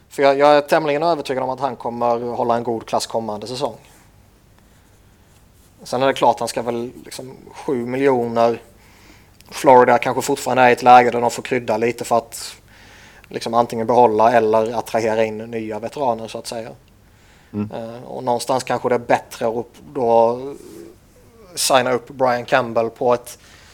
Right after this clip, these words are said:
Speaker 1: kontrakt som kanske är lite dyrare än vad man vill göra och som bara är ett eller två år, istället för att känna att okej, nu måste vi ut på free agency. Och då kommer vi behöva signa ett femårskontrakt med en spelare på fem komma fem miljoner, liksom.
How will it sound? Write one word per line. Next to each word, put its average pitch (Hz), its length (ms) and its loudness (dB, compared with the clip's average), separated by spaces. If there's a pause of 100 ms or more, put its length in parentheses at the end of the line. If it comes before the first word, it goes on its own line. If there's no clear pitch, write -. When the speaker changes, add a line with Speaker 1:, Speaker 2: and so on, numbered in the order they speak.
(320)
Speaker 1:
kontrakt 143 360 4
som 135 120 -4
kanske 147 300 6
är 139 40 8
lite 143 220 2
dyrare 135 540 4
än 127 100 0
vad 127 100 2
man 127 280 -4
vill 120 240 -4
göra 127 360 2
och 120 120 -2
som 127 140 -8
bara 120 300 6
är 117 160 6
ett - 240 -2
eller 117 140 -4
två 113 520 -8
år, 123 100 -12 (140)
istället 120 440 -6
för - 80 -2
att - 80 -8
känna 113 340 -2
att - 300 -14 (100)
okej, 123 300 -8
nu 113 80 -10
måste 117 240 -8
vi 113 40 -4
ut 113 100 -10
på 117 60 -12
free 113 340 -6
agency. 117 400 -6 (680)
Och - 100 -8
då 127 100 2
kommer 120 240 -4
vi 117 100 -6
behöva 117 400 6
signa 117 420 2
ett 113 100 -4
femårskontrakt 113 840 -6
med 120 120 -10
en 117 60 -10
spelare 110 540 -6
på 110 360 -6 (600)
fem 110 280 -6
komma 107 260 -10
fem 104 280 -8
miljoner, 127 400 -8
liksom. 143 300 -16